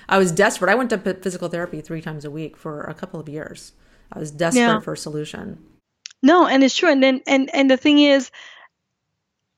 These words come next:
Speaker 2: w-, that's, that's the way to do it though, right?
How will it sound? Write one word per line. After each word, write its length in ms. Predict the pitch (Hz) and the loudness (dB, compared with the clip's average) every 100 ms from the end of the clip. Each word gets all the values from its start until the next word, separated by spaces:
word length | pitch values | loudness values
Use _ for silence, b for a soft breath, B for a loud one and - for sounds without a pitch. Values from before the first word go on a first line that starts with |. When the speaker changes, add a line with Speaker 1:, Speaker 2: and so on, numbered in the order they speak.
| - | -14
Speaker 2:
w-, 360 | 233 - 262 240 | -12 -8 -6 0
that's, 400 | 285 302 - - | 0 0 -4 -2
that's 320 | 294 - 247 | 0 -2 -6
the 80 | 294 | -2
way 140 | 269 | 0
to 80 | 247 | 0
do 220 | 214 294 | -2 -6
it 160 | 339 254 | -6 -8
though, 140 | 202 | -10
right? 320 | 214 214 254 | -6 -4 -4